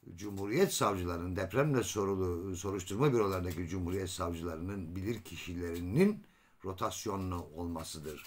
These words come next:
Ne demek istiyorum ben burada? Yani diyorum ki Adana'daki inşaatlardaki delil toplama,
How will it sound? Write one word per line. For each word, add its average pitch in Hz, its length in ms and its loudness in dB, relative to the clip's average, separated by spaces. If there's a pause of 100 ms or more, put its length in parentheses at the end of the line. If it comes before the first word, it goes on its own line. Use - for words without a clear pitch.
(300)
Ne 226 140 4
demek 127 280 4
istiyorum 95 480 -2
ben 87 180 -2
burada? 107 200 0
Yani 127 340 6
diyorum 147 380 6
ki 71 220 -2 (480)
Adana'daki 156 680 4
inşaatlardaki 104 880 0
delil 104 240 0
toplama, 104 600 -2